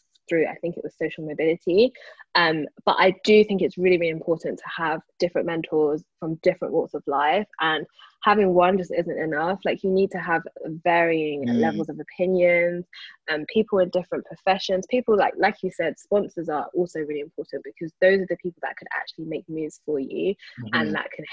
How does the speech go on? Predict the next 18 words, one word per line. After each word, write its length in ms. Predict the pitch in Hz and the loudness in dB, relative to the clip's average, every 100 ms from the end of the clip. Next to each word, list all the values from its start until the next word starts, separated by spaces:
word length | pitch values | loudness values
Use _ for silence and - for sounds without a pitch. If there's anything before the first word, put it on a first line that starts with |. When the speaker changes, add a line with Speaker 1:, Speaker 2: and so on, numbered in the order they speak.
| - | -2
Speaker 1:
help 160 | 180 - | -2 -2
you 100 | 160 - | -8 -6
through 120 | 160 | -4
your 160 | 147 151 | -4 -6
career. 440 | 165 147 156 175 | -6 -6 -2 0
Like, 200 | 185 - | 0 0
there 140 | 180 175 | 0 0
are 100 | 160 - | 0 0
people 300 | 202 180 165 | 0 0 -2
that, 220 | 151 - - _ _ - | -2 -4 -12 _ _ -4
you 100 | 165 | -2
know, 220 | 160 - | -2 -8
can 120 | - 175 | -8 -6
just 180 | 180 | -4
give 140 | 175 165 | -4 -2
you 120 | 160 | -2
advice, 520 | - 180 156 - - - | 0 -2 -2 -4 -12 -4
but 200 | 160 | -2